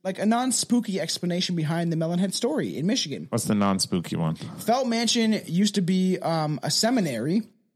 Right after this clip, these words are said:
Speaker 1: and a Grand Haven Tribune, uh, spoke of its former
Speaker 2: What's a
Speaker 1: students.
Speaker 2: seminary?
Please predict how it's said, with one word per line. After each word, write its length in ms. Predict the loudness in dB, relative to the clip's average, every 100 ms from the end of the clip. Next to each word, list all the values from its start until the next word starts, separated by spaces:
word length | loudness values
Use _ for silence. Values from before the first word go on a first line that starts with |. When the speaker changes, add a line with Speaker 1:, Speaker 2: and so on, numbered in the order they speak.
| _ -2
Speaker 1:
and 120 | 0
a 40 | 0
Grand 400 | 0 2 2 2
Haven 460 | 2 2 2 0
Tribune, 680 | 0 0 0 0 0 0 -4 -4
uh, 240 | -4 -2
spoke 540 | -2 -4 -2 -2 -2 -6 -6
of 160 | -4 -2
its 140 | -4
former 160 | -2 0
Speaker 2:
What's 120 | 2
a 40 | 2
Speaker 1:
students. 140 | 4
Speaker 2:
seminary? 640 | 4 4 4 4 4 2